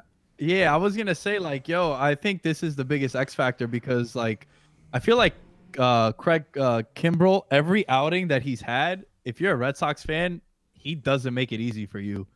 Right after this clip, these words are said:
Like, this guy is, like, walking batters. He's giving up hits. He's giving up runs. And, like, eventually he gets the job done, but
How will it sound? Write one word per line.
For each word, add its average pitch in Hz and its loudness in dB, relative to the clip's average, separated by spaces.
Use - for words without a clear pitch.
Like, 117 -2
this 139 -2
guy 151 4
is, 120 -2
like, 104 -2
walking 143 2
batters. 139 2
He's 110 -8
giving 131 -4
up 101 -6
hits. 156 -2
He's 127 -12
giving 127 -4
up 104 -6
runs. 139 -4
And, 123 -4
like, 120 -6
eventually 170 -4
he 147 -4
gets 151 -2
the 113 -6
job 123 -2
done, 175 -2
but 120 -2